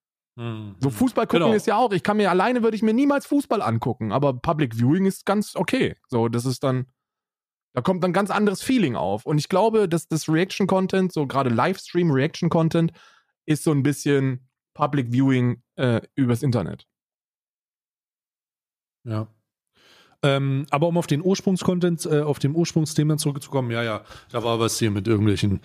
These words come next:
Speaker 1: irgendwelchem Scheiß, war ganz absurd, also wirklich ganz, ganz weird. Sau-, Cherrypicking ein bisschen so und, naja, ich hab ein paar Leute dann Fotze genannt, so, was ist halt,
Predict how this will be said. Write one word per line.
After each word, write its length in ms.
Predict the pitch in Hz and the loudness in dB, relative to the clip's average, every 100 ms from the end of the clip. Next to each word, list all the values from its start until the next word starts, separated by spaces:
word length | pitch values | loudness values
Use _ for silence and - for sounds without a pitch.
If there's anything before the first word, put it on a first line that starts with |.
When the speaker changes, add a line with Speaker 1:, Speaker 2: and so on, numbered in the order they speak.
| - - _ | -10 -20 _
Speaker 1:
irgendwelchem 440 | 127 113 104 110 | 0 2 -2 -2
Scheiß, 300 | - 107 - | -6 -10 -14
war 80 | - | -14
ganz 220 | 110 117 | -12 -12
absurd, 540 | 120 - - 107 107 104 | -14 -12 -10 -8 -8 -10
also 340 | 95 95 92 | -12 -12 -4
wirklich 240 | 107 107 | -2 -2
ganz, 260 | - 113 110 | -2 -4 -2
ganz 220 | 113 98 | -2 -2
weird. 380 | 98 98 95 - _ _ | 0 0 -2 -8 _ _
Sau-, 500 | - 131 120 123 131 | -4 -2 -2 -6 -8
Cherrypicking 600 | 127 139 135 131 120 123 | -2 0 0 -2 -2 -2
ein 40 | 117 | -2
bisschen 300 | 117 120 113 | -2 -2 -2
so 340 | 110 113 113 | -2 0 0
und, 220 | 110 107 _ _ _ _ | 0 -6 _ _ _ _
naja, 280 | - 120 120 | -8 -2 0
ich 120 | 123 | -2
hab 160 | - - | -6 -10
ein 40 | |
paar 140 | 120 131 | -6 -2
Leute 240 | 135 135 | -2 -4
dann 160 | 127 123 | -6 -6
Fotze 320 | - 156 160 | -4 -4 -4
genannt, 340 | 131 127 127 | -4 -2 -2
so, 360 | 117 120 117 117 | 0 2 4 2
was 200 | 110 123 | 0 -2
ist 120 | 123 - | -2 0
halt, 280 | 117 104 | 0 -4